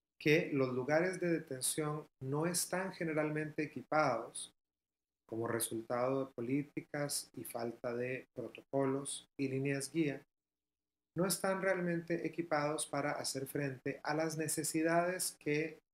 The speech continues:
surgen de, eh, la condición misma de las, eh, personas L G T B I.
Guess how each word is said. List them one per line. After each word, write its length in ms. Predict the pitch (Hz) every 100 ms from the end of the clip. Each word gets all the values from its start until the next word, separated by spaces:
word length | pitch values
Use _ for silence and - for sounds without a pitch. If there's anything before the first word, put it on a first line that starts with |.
| _ _
surgen 720 | - - 208 180 - 147 151 _ _ _ _ _ _ _ -
de, 480 | 139 139 151 - - _
eh, 280 | - - - - - -
la 200 | 135 -
condición 560 | 135 135 - 254 254
misma 340 | 151 135 107 - _ _ _ _ _ _ _ _ -
de 60 | 131
las, 480 | 127 131 - - -
eh, 240 | 120 117 -
personas 500 | 131 139 135 131 -
L 180 | 123 120
G 220 | 123 117 _ -
T 80 | 117
B 120 |
I. 60 | 104